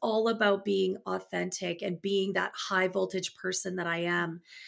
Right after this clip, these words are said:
And it truly is about serving others in supporting them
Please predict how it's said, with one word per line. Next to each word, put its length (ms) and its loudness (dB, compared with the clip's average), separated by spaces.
And 140 6
it 100 4
truly 540 2
is 180 6
about 320 4
serving 520 2
others 600 2
in 160 2
supporting 800 2
them 480 4